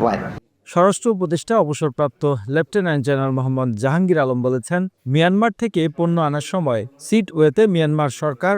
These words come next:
Speaker 2: ও পরে নাপ নদীর সীমান্তে অতিক্রমের সময় আরাকান আর্মিকে ট্যাক্স দিতে হচ্ছে। আর সীমান্তে উদ্ভূত পরিস্থিতিতে আনুষ্ঠানিক এবং অনানুষ্ঠানিকভাবে বাংলাদেশকে মিয়ানমার সরকার সহ উভয় পক্ষের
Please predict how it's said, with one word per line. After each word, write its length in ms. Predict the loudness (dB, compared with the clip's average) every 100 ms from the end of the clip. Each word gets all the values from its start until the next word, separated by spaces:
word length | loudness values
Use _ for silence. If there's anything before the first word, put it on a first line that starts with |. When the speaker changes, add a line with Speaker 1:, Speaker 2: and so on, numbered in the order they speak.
| -2
Speaker 2:
ও 20 | -4 0
পরে 220 | 2 2 0 0
নাপ 160 | -2 -2 -4
নদীর 220 | -2 -4
সীমান্তে 440 | -2 -2 -2 -2 -4 -4 _ -4
অতিক্রমের 600 | -2 -2 2 2 2 -2
সময় 280 | 0 2 2 -2 _ -2
আরাকান 280 | 0 0 -2 -2
আর্মিকে 340 | -2 -2 0 0 2
ট্যাক্স 240 | -2 -2 -2
দিতে 180 | -2 -2
হচ্ছে। 340 | -6 -4 -2 -2 _ -6
আর 120 | -4 -2 -2
সীমান্তে 480 | 0 0 2 4 4 2 _ 0
উদ্ভূত 340 | 2 2 2 2
পরিস্থিতিতে 600 | 2 -2 -4 -6 -4 0 0
আনুষ্ঠানিক 540 | 0 -2 -2 0 0 -2 _ -6
এবং 180 | -2 -2 -2 -8 -2 0
অনানুষ্ঠানিকভাবে 960 | 2 0 -2 -2 -2 -2 -2 0 2 2 2
বাংলাদেশকে 500 | -2 -2 -2 0 -2 -2 _ -4
মিয়ানমার 380 | 0 2 2 0 -4
সরকার 260 | -4 -4 -4 -2
সহ 160 | 0 2 0 _ _ 2
উভয় 280 | 4 4 2
পক্ষের 360 | -2 -2 -4